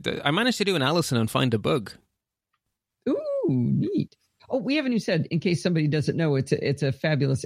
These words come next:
Speaker 2: F T P app.
Speaker 1: Yeah, and when we say F T P, we mean that in the most broad sense possible. It, I use it for connecting to Office three six five, to my OneDrive.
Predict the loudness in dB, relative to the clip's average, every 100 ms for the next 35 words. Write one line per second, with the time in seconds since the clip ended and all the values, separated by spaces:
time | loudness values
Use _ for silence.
0 | -2 -2 -2 -2 0 0 -2 -6 _ _
1 | _ _ -2 0 2 2 2 2 2 2
2 | 0 0 0 0 0 2 2 2 2 2
3 | 2 2 0 -6 _ _ -4 0 2 2
4 | 2 0 0 0 0 -2 -2 0 0 0
5 | 0 0 -2 -2 -4 -6 -8 -2 0 2
6 | 2 0 -2 -2 -2 0 0 0 0 0
7 | 2 2 0 0 0 -2 -2 -2 0 0
8 | -2 -2 0 0 0 0 0 0 0 -2